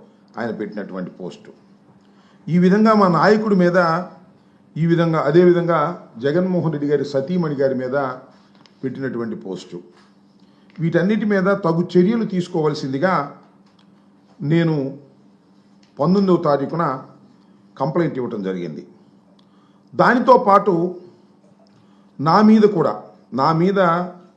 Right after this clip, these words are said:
స్వయంగా నా మీదే కొన్ని పోస్టులు పెట్టినటువంటి సందర్భం. ఇదిగో ఎవరో కృష్ణసాగర్ అంట, మా అమ్మాయి మీద అసభ్యకరంగా పెట్టినటువంటి పోస్టు.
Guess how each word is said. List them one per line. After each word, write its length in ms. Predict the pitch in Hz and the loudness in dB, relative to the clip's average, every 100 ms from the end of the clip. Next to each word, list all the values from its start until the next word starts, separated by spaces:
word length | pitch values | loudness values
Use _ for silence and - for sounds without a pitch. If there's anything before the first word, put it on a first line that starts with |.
| _ _ _ _ _ _ _ _ _ _ _ _ - | _ _ _ _ _ _ _ _ _ _ _ _ -8
స్వయంగా 420 | 151 170 208 202 | 2 2 4 2
నా 200 | 185 147 | 2 2
మీదే 400 | 180 180 175 196 170 185 - - _ | 4 2 2 0 0 -2 -8 -20 _
కొన్ని 200 | - 151 | -8 -6
పోస్టులు 580 | 143 - 180 180 165 135 - - _ _ | -6 -2 -4 -2 -6 -6 -10 -20 _ _
పెట్టినటువంటి 500 | 143 143 156 135 135 | -10 -8 -8 -6 -8
సందర్భం. 500 | 117 120 127 123 113 107 - - _ - | -8 -6 -4 -4 -6 -12 -18 -20 _ -12
ఇదిగో 240 | 139 139 180 - - _ _ _ - | -8 -6 -6 -10 -20 _ _ _ -6
ఎవరో 300 | 120 143 147 | 0 2 0
కృష్ణసాగర్ 580 | 143 - 165 156 139 127 | -4 -6 -6 0 0 -2
అంట, 160 | 120 110 - | -6 -10 -12
మా 80 | 127 | -10
అమ్మాయి 360 | 123 131 151 156 | -10 -8 -6 -6
మీద 220 | 139 135 131 117 - _ _ - | -4 -4 -4 -6 -14 _ _ -14
అసభ్యకరంగా 600 | 110 151 139 135 123 117 | -10 -8 -8 -6 -6 -8
పెట్టినటువంటి 640 | 117 110 90 110 98 101 87 | -10 -12 -12 -12 -10 -14 -14
పోస్టు. 400 | 98 90 - | -14 -14 -14